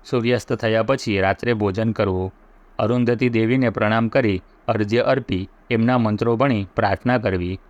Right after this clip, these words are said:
પછી બ્રાહ્મણોને ભોજન કરાવી સ્વજનો સહિત ભોજન કરવું. આમ જે સ્ત્રી આ વ્રત કરે છે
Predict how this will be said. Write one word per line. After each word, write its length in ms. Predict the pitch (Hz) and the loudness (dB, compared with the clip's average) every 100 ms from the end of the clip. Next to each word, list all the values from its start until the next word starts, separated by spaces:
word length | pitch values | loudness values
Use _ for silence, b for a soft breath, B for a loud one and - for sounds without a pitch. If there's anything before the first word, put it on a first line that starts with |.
| _ - _ - | _ -20 _ -4
પછી 240 | 113 139 | 0 0
બ્રાહ્મણોને 580 | 113 101 107 117 117 117 | 2 2 2 2 0 0
ભોજન 400 | 107 104 113 113 | -2 -2 -2 0
કરાવી 440 | 127 143 107 98 - _ - | 2 2 0 -4 -8 _ -8
સ્વજનો 480 | 113 104 120 120 | -2 0 2 0
સહિત 260 | 117 143 147 | 0 0 -2
ભોજન 400 | 107 107 104 135 | 0 -2 0 -2
કરવું. 400 | - 92 90 87 - _ _ | 0 0 -2 -6 -14 _ _
આમ 240 | 123 117 117 | -2 0 0
જે 220 | 117 120 | 0 -2
સ્ત્રી 360 | 107 147 131 120 | -2 -2 -2 0
આ 180 | 123 | 0
વ્રત 300 | 120 117 117 | 0 0 -4
કરે 260 | - 123 139 | -2 -2 -2
છે 300 | - 98 | -4 -6